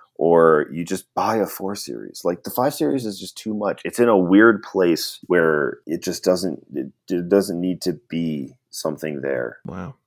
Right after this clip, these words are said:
Speaker 1: You still have, you have the, you have the two Series, three Series, and four Series. The four Series should have replaced the five Series, and the five Series should have went away.
Speaker 2: Well, damn. All right, then. So, return the G M C Cyclone for the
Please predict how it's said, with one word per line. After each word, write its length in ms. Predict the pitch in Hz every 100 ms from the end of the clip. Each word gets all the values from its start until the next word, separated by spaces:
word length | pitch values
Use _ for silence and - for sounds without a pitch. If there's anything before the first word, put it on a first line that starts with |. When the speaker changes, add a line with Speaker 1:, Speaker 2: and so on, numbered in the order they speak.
| _ _ -
Speaker 1:
You 60 |
still 240 | 92 - 117
have, 280 | 113 107 98
you 120 | 90
have 220 | 104 92
the, 100 | - - -
you 120 | 98
have 180 | 104 98
the 80 | 95
two 240 | - 135
Series, 600 | 135 131 - 135 127 123 - _ _ -
three 200 | 117 120
Series, 560 | 113 110 107 104 101 _ _ -
and 100 | -
four 220 | 95 71
Series. 400 | - 71 53 - -
The 80 |
four 240 | 87 127 127
Series 320 | 127 - 101
should 140 | -
have 100 | 95
replaced 380 | 80 - 101 101
the 40 | -
five 300 | - 92 -
Series, 300 | - 85 80
and 80 |
the 40 | 67
five 240 | 87 85
Series 280 | - 85 80
should 140 | -
have 80 | 67
went 160 | 67 67
away. 180 | 55 - _
Speaker 2:
Well, 160 | 87 104
damn. 420 | 92 117 - - -
All 120 | 113
right, 200 | 107 131
then. 300 | 160 127 -
So, 600 | - - - 123 156 - - _ _ _ _ _ _ _
return 640 | - 123 - 151 151 143 131
the 300 | 123 120 123 _
G 160 | - 117
M 140 | 120
C 140 | 117 -
Cyclone 720 | - 127 127 117 110 113 147 _ _ _ _
for 180 | -
the 400 | 107 113 110 107